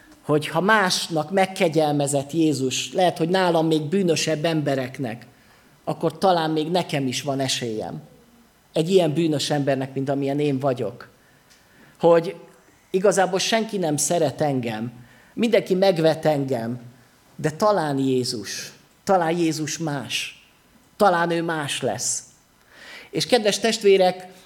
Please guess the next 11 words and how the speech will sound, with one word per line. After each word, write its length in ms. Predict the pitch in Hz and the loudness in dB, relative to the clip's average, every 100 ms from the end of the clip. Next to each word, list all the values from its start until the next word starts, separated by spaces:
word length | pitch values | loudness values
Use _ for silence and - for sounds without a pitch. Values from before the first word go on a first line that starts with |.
| - - - | -20 -20 -6
lehet, 340 | 214 226 202 | 2 2 2
hogy 140 | 185 | -2
az 100 | 185 | 0
emberekben 920 | 214 208 180 175 160 156 170 170 175 - | 0 2 4 2 2 0 0 0 -4 -10
sokszor 420 | 165 220 214 185 - | -8 -6 -2 -4 0
csalódtál 720 | 185 165 151 143 - 143 139 | 2 2 0 -2 -2 -2 0
már, 460 | 135 135 139 139 - - - - _ - | 0 0 0 -2 -10 -20 -20 -20 _ -8
vagy 240 | 147 151 | -4 -2
fájdalmakat, 1000 | 208 196 180 175 160 156 160 147 - - - - - | 2 2 4 4 2 0 0 -2 -4 -14 -18 -20 -8
elutasítottságot, 1300 | 185 185 190 175 160 165 - 151 151 156 147 143 139 | 0 2 2 -2 -2 -4 -4 -4 -2 -2 -2 -2 -4
keserűséggel 1000 | - 185 - 160 147 - 147 139 139 135 | -2 0 2 0 0 0 0 0 0 0